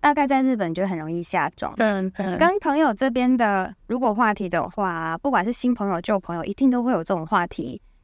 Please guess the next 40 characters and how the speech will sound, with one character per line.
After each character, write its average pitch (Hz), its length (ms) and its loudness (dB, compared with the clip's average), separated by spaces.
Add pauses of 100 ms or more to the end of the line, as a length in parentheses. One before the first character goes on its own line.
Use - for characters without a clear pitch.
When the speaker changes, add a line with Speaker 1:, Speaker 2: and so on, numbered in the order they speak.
Speaker 1:
跟 190 160 -2
上 196 220 0
跟 180 180 -4
不 165 80 -6
上 165 240 -6
的 160 80 -8
一 170 80 -6
种 156 200 -10
状 170 200 -2
况。 175 200 -4
可 196 100 -2
是 302 80 4
我 302 80 2
觉 247 80 -2
得 240 60 2
那 269 100 4
也 185 140 0
是 - 120 -6
一 190 60 0
个 175 100 -4
很 156 220 -6
好 151 160 -8
玩 92 220 -8
的、 87 280 -8 (720)
很 196 240 0
值 196 160 -2
得 190 180 2
学 180 220 -2
习 165 140 -6
的 165 80 -4
地 196 180 -4
方， 160 260 -4
很 165 200 -4
值 170 160 -4
得 175 120 -2
探 196 220 -2
索 - 140 -6
的 - 40 -10
地 - 220 -8
方。 - 240 -8